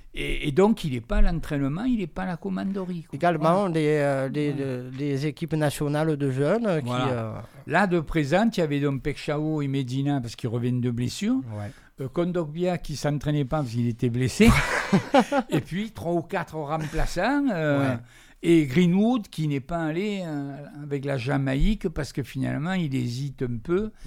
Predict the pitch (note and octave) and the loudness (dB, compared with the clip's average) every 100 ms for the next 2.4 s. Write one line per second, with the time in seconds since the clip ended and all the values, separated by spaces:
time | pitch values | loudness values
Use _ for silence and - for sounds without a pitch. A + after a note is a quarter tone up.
0 | A#2+ A#2+ C#3+ A#2+ C#3+ C#3+ D3 E3 D#3 C#3 | -8 -2 -2 2 2 2 2 2 0 0
1 | C#3+ C#3 C3 - E3 F#3 D#3 C#3+ B2+ A#2 | 0 0 -2 -2 0 0 0 0 0 -2
2 | A2 G#2 D#3+ D#3 | -8 -4 -2 -2